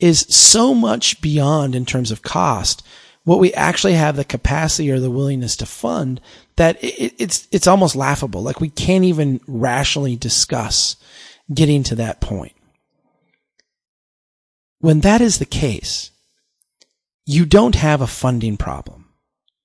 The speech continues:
What you have is a system design problem. You have a system that is designed to not work. If our transportation system is gonna grow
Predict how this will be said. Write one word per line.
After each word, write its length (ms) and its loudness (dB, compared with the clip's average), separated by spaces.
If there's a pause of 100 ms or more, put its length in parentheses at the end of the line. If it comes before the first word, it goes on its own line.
(520)
What 180 -2
you 80 2
have 340 -2
is 140 0
a 60 -2
system 640 0
design 400 -6
problem. 480 -14 (1000)
You 120 6
have 80 4
a 40 4
system 560 2
that 200 -4
is 180 -4
designed 1040 -2 (640)
to 100 2
not 280 0
work. 380 -14 (2500)
If 200 0 (280)
our 340 6
transportation 640 0
system 480 -4
is 140 -6
gonna 200 -2
grow 560 -4